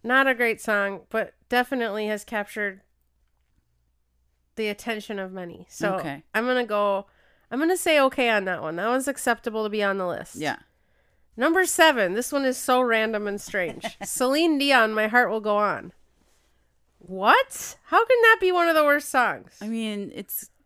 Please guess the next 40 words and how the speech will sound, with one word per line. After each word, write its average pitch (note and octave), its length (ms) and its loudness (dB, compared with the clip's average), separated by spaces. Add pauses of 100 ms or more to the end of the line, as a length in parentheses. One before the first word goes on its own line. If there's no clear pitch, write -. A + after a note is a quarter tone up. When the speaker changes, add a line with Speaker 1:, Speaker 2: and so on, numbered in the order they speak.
(280)
Speaker 2:
it's - 220 -14
kind G3+ 260 -6
of G#3+ 100 -8
a F#3 160 -10 (1080)
pretty F3+ 340 -10
song. F3+ 400 -12
Speaker 1:
It's - 160 -6
just D#4 220 -6
a D#4+ 80 0
ballad, A#3+ 500 4
and A3+ 160 2
it's A#3 140 -4
a B3 40 -2
Speaker 2:
Yeah. E3 100 -6
Speaker 1:
pretty B3+ 200 -4
song, C4+ 320 -2
and A3+ 120 -2
it's G3+ 160 -12
Celine A#3 420 -4
Dion. A3 560 -8
Speaker 2:
I G#3+ 80 -10
mean, A#3 180 -8
I'm F3+ 180 -4
not G3+ 160 -6
a G3+ 40 -10
Celine F3+ 420 -8
Dion E3 340 -4
fan, E3+ 220 -8
but D#3+ 100 -6
I D#3+ 60 -4
wouldn't B3 220 -2
Speaker 1:
Me C#4 40 0
Speaker 2:
say D4+ 100 0
it's C#4 120 0
Speaker 1:
neither. - 160 -2
Speaker 2:
one E3+ 120 -6
of D#3 100 -8
the D#3 100 -8
worst D3+ 340 -8
songs. D#3 380 -8